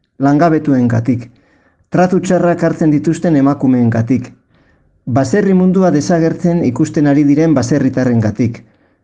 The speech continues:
transplante baten zai daudenengatik, bakarrik bizi diren zahar horiengatik,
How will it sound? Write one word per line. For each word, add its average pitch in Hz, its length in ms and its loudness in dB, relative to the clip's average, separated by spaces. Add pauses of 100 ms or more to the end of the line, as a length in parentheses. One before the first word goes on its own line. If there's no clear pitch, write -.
(140)
transplante 175 640 0
baten 170 400 0 (160)
zai 156 380 0
daudenengatik, 127 800 0 (760)
bakarrik 185 520 0
bizi 170 260 0
diren 170 340 2
zahar 156 440 0
horiengatik, 120 720 0